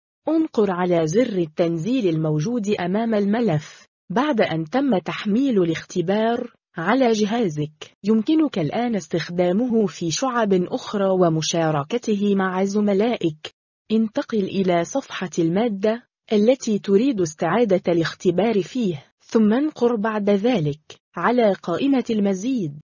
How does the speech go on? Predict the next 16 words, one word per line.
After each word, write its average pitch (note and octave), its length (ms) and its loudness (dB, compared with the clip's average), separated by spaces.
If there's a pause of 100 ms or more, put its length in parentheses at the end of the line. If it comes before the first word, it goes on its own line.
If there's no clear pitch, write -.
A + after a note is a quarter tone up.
واختر G#3 480 2 (100)
إعادة G#3 440 0
استعمال F#3 720 0
المقرر. F#3 800 -2 (120)
في - 200 -2
يمين F#3+ 520 2
الصفحة، B3+ 680 -4 (300)
انقر D#4 420 2
على F3+ 220 0
القائمة G3 680 0
المنسدلة، G3 920 0 (320)
اختر A#3 380 0
استرجاع، G#3+ 920 0 (380)
ثم A3 300 2
انقر A#3+ 460 0
على A#3 500 -2